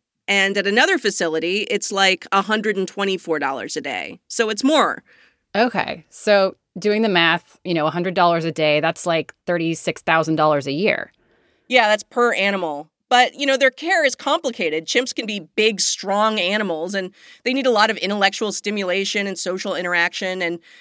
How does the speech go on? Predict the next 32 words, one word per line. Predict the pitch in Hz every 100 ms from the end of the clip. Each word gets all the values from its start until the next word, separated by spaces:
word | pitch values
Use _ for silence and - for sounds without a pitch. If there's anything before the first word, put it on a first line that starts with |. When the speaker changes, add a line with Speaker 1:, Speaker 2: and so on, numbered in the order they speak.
| _
Speaker 1:
if | 233 233
they're | 233 214
older | 214 262 247 208
and | 196
sick, | - 359 -
they | 220
need | 226 226
medical | 190 202 381 - 196
management, | 170 160 170 196 196
too. | 349 196 - - _ _
When | 240 285
I |
was | 339
at | 294
Chimp | - 339 330
Haven, | 226 208 208 208 -
you | 294
know, | 220
they | 240
had | 208 -
pharmacies, | - 247 262 262 262 247 247 233
kitchens, | - - - 262 247 240 240 220
closets | - - 202 233 254 -
full | 240 208
of | 202
toys, | 277 254 247 240 233 233
a | 180
laundry | 165 175 226 247 240 240 240
for | 226
the | -
chimps' | - 113 110
blankets. | - 156 196 240 240 240 233